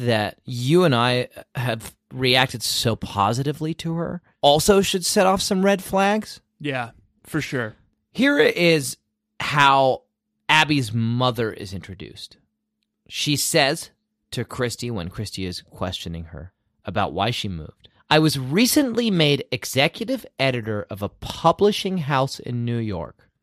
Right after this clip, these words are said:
Speaker 1: which was a wonderful opportunity, but it's made our lives absolutely insane." A publishing house in New York, Tanner.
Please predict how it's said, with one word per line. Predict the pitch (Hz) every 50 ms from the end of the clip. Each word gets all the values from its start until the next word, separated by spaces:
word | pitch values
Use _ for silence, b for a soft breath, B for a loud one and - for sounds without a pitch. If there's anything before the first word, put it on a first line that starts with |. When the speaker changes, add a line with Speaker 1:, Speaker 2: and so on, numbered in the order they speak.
| _ _ _ -
Speaker 1:
which | 101 110 113 - -
was | 110 -
a | 104 92
wonderful | 80 87 104 123 139 - - 165 151 143
opportunity, | 127 120 - 131 120 - - 113 95 90 82 73 71 85 - -
but | 85
it's | 85 82 - -
made | 85 98 110 120
our | 123 123
lives | 123 131 139 139 120 110 87 95
absolutely | 92 87 - - 101 92 92 98 101 - - 113 117 - -
insane." | 95 104 113 - - - - - - - - _ _ _ _ _ _ _ _ _ _ -
A | -
publishing | - _ - - - - - 208 220 - 233 233 208 - - 220 202 196
house | 170 165 151 139 143 - - -
in | 123 117
New | 113 110
York, | 107 98 92 98 95 95 92 - - -
Tanner. | - - 82 80 67 76 101